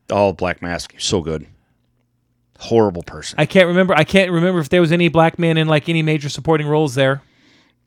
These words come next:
Speaker 1: Uh, not that I can remember, 'cause it was just the Black
Speaker 2: Yeah.
Speaker 1: Mask, Harley, Canary,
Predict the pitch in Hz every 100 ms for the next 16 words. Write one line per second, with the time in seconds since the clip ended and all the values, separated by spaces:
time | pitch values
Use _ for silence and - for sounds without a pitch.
0 | _ - - 110 110 107 101 _ - 107
1 | 110 110 - 104 - 101 98 101 98 95
2 | 104 104 101 92 - 90 101 - 101 151
3 | 131 - - 104 101 104 101 92 _ -
4 | 101 98 101 101 98